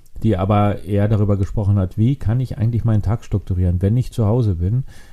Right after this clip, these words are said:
Wie setze ich ein Kanban-Board auf? Wie priorisiere ich Aufgaben? Das waren nochmal praktische Tipps für die Kinder und Jugendlichen zu Hause.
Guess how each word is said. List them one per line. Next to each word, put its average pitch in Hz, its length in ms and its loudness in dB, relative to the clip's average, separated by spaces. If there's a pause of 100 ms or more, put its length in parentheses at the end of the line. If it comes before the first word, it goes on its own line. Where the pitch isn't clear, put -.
(340)
Wie 117 120 2
setze 117 280 0
ich 104 80 -2
ein 107 80 2
Kanban-Board 123 680 2
auf? 113 300 -2
Wie 107 80 -2
priorisiere 110 600 2
ich 95 140 0
Aufgaben? 113 640 0 (340)
Das 104 220 2
waren 107 120 4
nochmal 98 240 4
praktische 98 440 -2
Tipps - 240 -2
für - 160 -6
die 92 160 -2
Kinder 90 300 0
und 82 160 2
Jugendlichen 80 460 -4
zu 80 200 -2
Hause. 80 340 -4